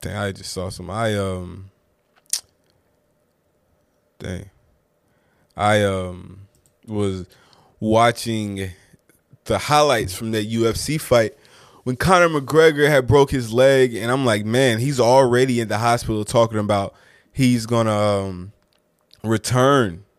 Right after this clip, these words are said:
or he's getting ready for his next fight." I'm like, "Brother, what, what, what are they paying him?" He didn't break, he broke his ankle, but it really broke his leg. He broke, like, right above, like, above his ankle. So it's like, his, it didn't even look like, that's not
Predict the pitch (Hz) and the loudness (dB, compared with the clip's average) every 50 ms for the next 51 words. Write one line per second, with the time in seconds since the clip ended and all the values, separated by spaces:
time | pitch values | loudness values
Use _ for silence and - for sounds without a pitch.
0 | _ _ _ _ _ - - - _ - 104 117 120 117 120 117 110 123 135 135 | _ _ _ _ _ -20 -20 -20 _ -4 0 0 2 2 0 0 -2 0 0 0
1 | 120 113 123 127 123 117 - 123 120 117 107 110 117 113 101 - - 135 143 143 | 2 2 2 2 0 0 0 0 0 0 0 -4 -6 -6 -6 -6 -2 0 0 0
2 | 113 95 139 175 170 131 107 101 104 120 127 127 113 95 - _ _ _ - - | 0 -2 -4 -4 -2 -2 -2 0 0 0 0 0 0 -6 -12 _ _ _ -20 -20
3 | _ _ _ _ 185 160 135 131 175 196 160 147 202 254 320 269 151 117 107 - | _ _ _ _ -4 -2 0 0 0 0 2 2 2 2 4 4 2 4 2 2
4 | - 147 160 190 220 208 143 127 117 104 95 90 _ _ _ _ _ _ _ _ | 0 0 -2 -2 -2 -2 -2 -4 -6 -10 -12 -14 _ _ _ _ _ _ _ _
5 | _ _ _ _ _ _ _ _ _ - 180 214 233 247 240 214 170 135 131 147 | _ _ _ _ _ _ _ _ _ -6 -4 -2 -2 0 0 -2 -2 0 0 0
6 | 147 185 214 196 147 160 196 202 156 127 107 - - 110 139 160 156 131 110 107 | 0 0 -2 0 2 2 2 2 0 -2 -4 -4 -4 -2 -2 -2 0 -2 -2 0
7 | 117 117 117 117 139 151 131 113 104 127 127 120 107 98 90 95 101 73 76 127 | -2 -2 -2 -2 -2 -2 -2 0 2 0 0 0 -2 -6 -8 -8 -6 -6 -4 -4
8 | 147 139 120 135 143 131 107 92 101 101 95 98 104 104 107 120 117 104 98 98 | -6 -2 2 2 2 2 2 -2 -4 -6 -6 -4 -4 -2 0 0 0 0 -4 -4
9 | 95 113 110 120 120 113 101 95 85 _ _ _ _ _ _ _ _ _ - 101 | -4 -2 0 0 0 -2 -4 -6 -12 _ _ _ _ _ _ _ _ _ -10 -10
10 | 98 71 98 104 101 95 113 113 123 123 113 104 104 95 92 92 110 117 113 - | -6 -6 -6 -6 -4 -2 -2 0 0 0 0 -2 -6 -8 -6 -6 -6 -6 -8 -10
11 | 85 82 - _ _ _ _ _ - - - 104 110 110 104 101 101 95 95 90 | -14 -16 -18 _ _ _ _ _ -18 -12 -10 -8 -8 -8 -8 -6 -6 -6 -6 -8
12 | - _ _ _ _ _ _ _ - - - 120 120 110 113 90 76 117 131 139 | -10 _ _ _ _ _ _ _ -20 -14 -10 -8 -8 -6 -6 -6 -2 0 0 0
13 | 147 147 135 120 110 104 104 110 123 - 104 107 104 101 - _ - - - _ | 2 2 0 0 -2 -4 -2 -2 -2 -2 -2 -4 -6 -6 -8 _ -20 -20 -20 _
14 | _ - 127 135 127 131 123 113 120 131 139 135 120 - | _ -2 -2 -2 0 -2 -4 -2 0 2 2 2 0 -2